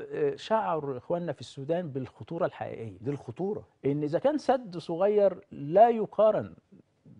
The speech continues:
Speaker 1: خمستاشر ألف ضعف.
Speaker 2: آه.
Speaker 1: هذا السد الصغير ده عمل فينا اللي عمله ده. أمال لو سد النهضة حصل له حاجة؟ سد النهضة موجود على ارتفاع ستمية وخمسين متر فوق سطح البحر.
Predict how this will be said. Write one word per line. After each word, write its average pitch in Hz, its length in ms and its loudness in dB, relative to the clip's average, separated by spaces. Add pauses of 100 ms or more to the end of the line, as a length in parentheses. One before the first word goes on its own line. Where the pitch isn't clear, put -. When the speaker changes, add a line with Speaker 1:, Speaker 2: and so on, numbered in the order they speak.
(300)
Speaker 1:
خمستاشر 196 640 -4
ألف 214 200 -2
ضعف. - 380 -4 (340)
Speaker 2:
آه. 98 200 -12 (140)
Speaker 1:
هذا 180 240 0
السد 214 400 2
الصغير 196 400 4
ده 196 120 4
عمل 185 220 2
فينا 190 260 -4
اللي 156 140 0
عمله 147 240 0
ده. 104 140 -10 (720)
أمال 127 200 0
لو 160 100 6
سد 165 220 -2
النهضة 160 280 -4
حصل 160 260 -8
له 156 60 -8
حاجة؟ 175 280 -10 (600)
سد 196 280 4
النهضة 196 380 2
موجود 165 360 0
على 147 160 2
ارتفاع 175 560 -2 (520)
ستمية 175 500 0
وخمسين 160 420 -2
متر - 300 -10 (600)
فوق 143 180 0
سطح - 240 -4
البحر. 123 340 -8